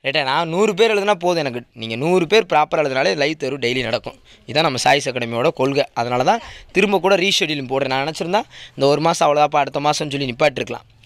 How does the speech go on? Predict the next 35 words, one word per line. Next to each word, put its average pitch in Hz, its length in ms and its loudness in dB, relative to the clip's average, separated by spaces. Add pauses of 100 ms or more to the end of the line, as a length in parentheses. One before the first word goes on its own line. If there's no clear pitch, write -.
(340)
ஏன்னா 143 180 -2
பேட்ச்ல 143 280 4
வேற 135 120 2
இருக்காங்க, 135 360 0
எல்லாருக்கும் 165 460 0
ஒரு 147 80 0
பயனுள்ளதா 147 340 0
இருக்கும், 135 240 -2
எல்லாருக்குமே 220 560 2 (320)
இது 190 180 -6
யூஸ்ஃபுல்லா 202 440 -2
இருக்கும் 160 320 -4
படிக்கிறவங்களுக்கு 151 640 0
அப்படிங்கிறதுக்கு 143 380 -4
தான் 208 140 2
இதை 180 120 4
நான் 139 140 0
போட்டேன். 139 320 0 (480)
அப்ப 185 260 4
என்னன்னா, 247 280 2
அப்படியே 208 300 2
ஐந்நூறு, 190 320 0
அறுநூறு 143 280 -2
ஆச்சு. 123 120 -6
அப்ப 160 280 0
படிக்கிறதுக்கு 185 380 -2
ஆர்வம் 156 360 2
குறையக்கூடாது. 120 420 -4
அந்த 143 300 0
ஆர்வத்திலையும் 160 520 2
புத்தகம் 208 380 -6
மட்டும் 190 220 0
சும்மா 175 200 -4
கையில 160 280 2
வச்சிருக்கக்கூடாது. 123 360 -6